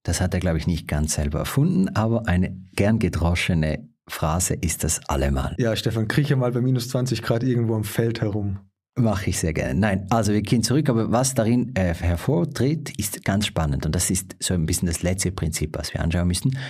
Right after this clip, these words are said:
Speaker 1: Gott erschafft nämlich notwendige Dinge und dann können wir sagen, zufällige oder freie Dinge. Und gerade auf das angesprochen, was du gesagt hast, Gerolf, wir können menschlich sagen, dass Gott irgendwie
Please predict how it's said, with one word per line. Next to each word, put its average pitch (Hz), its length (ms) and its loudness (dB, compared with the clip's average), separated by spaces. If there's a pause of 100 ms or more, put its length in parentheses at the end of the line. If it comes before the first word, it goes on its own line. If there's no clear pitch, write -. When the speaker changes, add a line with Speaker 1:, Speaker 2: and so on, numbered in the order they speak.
(220)
Speaker 1:
Gott 170 220 0
erschafft 95 300 0
nämlich 76 240 -2
notwendige 78 580 0
Dinge 139 340 0 (440)
und 98 180 0
dann 135 240 2
können 117 160 0
wir 101 80 2
sagen, 92 460 0
zufällige 73 720 0
oder 78 140 -2
freie 80 420 -2
Dinge. 82 320 -4 (720)
Und 95 340 0 (180)
gerade 123 340 2
auf 139 120 0
das - 340 -2
angesprochen, 104 500 0
was 85 120 0
du 87 100 -6
gesagt - 400 -2
hast, - 140 -6
Gerolf, 131 400 -4 (540)
wir 92 140 0
können 139 380 2
menschlich 104 560 0
sagen, - 600 -2 (260)
dass 101 240 -2
Gott 185 360 0 (160)
irgendwie 123 880 2